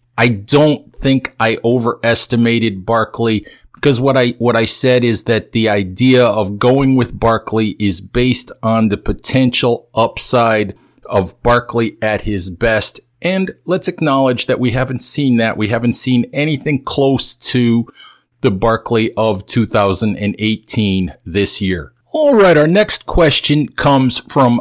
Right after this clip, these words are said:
Bob Donnelly, who is another regular contributor of questions to our Big Blue View mailbag. And this time, Bob wants to know basically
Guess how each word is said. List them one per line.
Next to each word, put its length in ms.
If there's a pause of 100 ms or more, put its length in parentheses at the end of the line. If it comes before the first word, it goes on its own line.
Bob 520
Donnelly, 480
who 220
is 320
another 760
regular 560
contributor 840
of 140
questions 680
to 440
our 160
Big 300
Blue 180
View 220
mailbag. 760 (260)
And 260
this 200
time, 400
Bob 420
wants 420
to 200
know 640
basically 1040